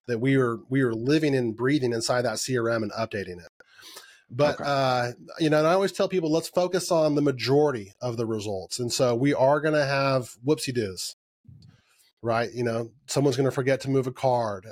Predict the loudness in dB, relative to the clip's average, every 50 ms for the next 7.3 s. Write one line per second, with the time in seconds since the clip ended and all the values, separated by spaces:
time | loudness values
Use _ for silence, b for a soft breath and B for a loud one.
0 | -14 -10 -8 -6 -6 -6 -6 -6 -8 -10 -10 -14 -8 -2 0 0 0 0 0 0
1 | 0 0 -2 -2 0 0 0 0 0 0 -2 -2 0 -2 -4 -4 -2 -2 -2 -2
2 | -2 -4 -2 0 0 0 0 0 -4 -6 -6 -8 -12 -14 -16 _ b b b b
3 | b b b b b b -4 0 2 2 4 2 2 0 -2 0 2 2 4 4
4 | 4 4 4 4 4 4 2 2 2 4 4 4 4 4 4 4 4 2 0 -4
5 | _ -6 -4 -2 0 0 2 2 2 2 2 2 2 2 2 0 0 0 0 0
6 | 0 2 2 2 2 2 0 -2 -6 -12 -14 -12 -4 -2 -2 0 0 0 0 0
7 | 0 0 0 0 -4 -10